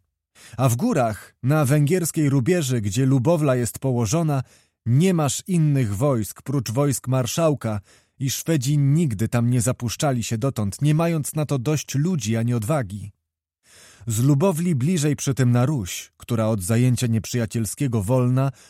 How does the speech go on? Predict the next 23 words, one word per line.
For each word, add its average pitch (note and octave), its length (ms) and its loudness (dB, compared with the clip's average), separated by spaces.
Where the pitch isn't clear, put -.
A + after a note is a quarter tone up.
do C3+ 160 4
Lwowa, B2 640 2
który D3+ 280 0
nie D3 140 2
przestał C#3 420 -2
być B2+ 220 -2
królowi C3 480 0
wierny, A#2+ 440 0
i C3 160 0
do C#3 160 2
Tatarów, B2+ 720 0
którzy C3 340 0
wedle C#3 300 2
wiadomości C3 680 2
w - 120 -8
pomoc C#3 380 0
idąc, D3 520 -2
tam E3 280 2
właśnie B2 480 0
na A#2+ 160 2
rezolucję B2 600 0
królewską A#2 580 -2
czekają. G#2 580 -6